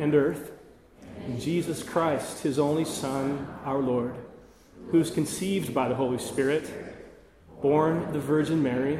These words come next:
suffered under Pontius Pilate, was crucified, dead, buried. He descended into hell.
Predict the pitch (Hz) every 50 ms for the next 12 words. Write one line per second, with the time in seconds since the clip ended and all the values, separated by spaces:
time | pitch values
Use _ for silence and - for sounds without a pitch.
0 | - - - - - - - - - - - _ - - - - - - 170 165
1 | - - 175 170 165 160 156 156 147 - 160 151 - - 151 147 147 - 165 -
2 | - - - 123 117 113 117 127 139 - - - - - - - - - - -
3 | 143 117 - - - - - 202 190 - - 117 - - 135 127 123 120 113 107
4 | - - - - - - 151 147 151 147 127 113 - - - - - - - 147
5 | 147 151 160 131 - - - - - - - - - - - - - - - 151
6 | 147 135 139 - - - 165 160 185 190 185 165 - 143 139 131 - 135 131 113
7 | 113 117 120 117 117 120 120 - - -